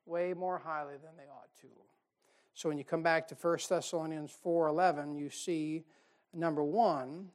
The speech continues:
you're to study to be quiet and think about it. If you did that, you wouldn't have to worry about the next one, which is studying to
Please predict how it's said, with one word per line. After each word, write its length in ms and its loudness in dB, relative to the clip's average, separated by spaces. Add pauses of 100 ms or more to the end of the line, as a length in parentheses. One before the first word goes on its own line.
(140)
you're 140 -10
to 120 -14
study 420 2
to 80 0
be 120 0
quiet 500 4 (460)
and 160 -10
think 200 0
about 260 -10
it. 800 -18
If 140 -6
you 60 2
did 240 2
that, 300 8
you 80 0
wouldn't 200 4
have 180 6
to 80 -4
worry 220 4
about 220 2
the 60 -8
next 320 -4
one, 200 -8
which 180 -12
is 100 -14
studying 440 -6
to 140 -12